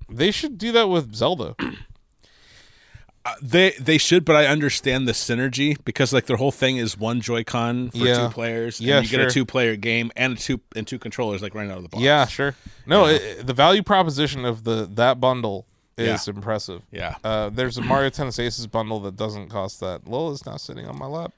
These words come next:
Speaker 2: I know.
Speaker 1: Uh, before we go, we, uh, had Extra Life, uh, what was it, two weeks ago? Yeah.
Speaker 2: Yeah.
Speaker 1: And, uh, <coughs> did pretty
Speaker 2: Shack
Speaker 1: good.
Speaker 2: News did quite well.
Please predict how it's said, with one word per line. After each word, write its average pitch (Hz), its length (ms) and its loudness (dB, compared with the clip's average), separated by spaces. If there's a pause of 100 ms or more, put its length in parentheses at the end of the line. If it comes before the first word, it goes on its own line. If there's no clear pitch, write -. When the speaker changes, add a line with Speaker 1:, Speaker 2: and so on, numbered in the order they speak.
(140)
Speaker 2:
I - 100 -16
know. 85 360 -8 (420)
Speaker 1:
Uh, 151 240 2
before 160 360 4
we 226 100 4
go, 139 380 4 (360)
we, 156 640 -2
uh, 123 420 2
had 131 220 2
Extra 127 320 -4
Life, 123 580 -2
uh, 98 600 -2
what 92 100 -12
was 87 100 -14
it, 82 140 -14 (160)
two - 180 -12
weeks 180 220 -12
ago? 277 220 -14 (160)
Yeah. - 160 -18 (160)
Speaker 2:
Yeah. 113 160 -4 (800)
Speaker 1:
And, 117 840 -2
uh, 117 380 -4 (240)
<coughs> - 560 -6
did - 180 -12
pretty 254 160 -10
Speaker 2:
Shack 180 120 -2
Speaker 1:
good. 113 80 -2
Speaker 2:
News 156 140 2
did 156 140 -2
quite - 300 -4
well. - 300 -6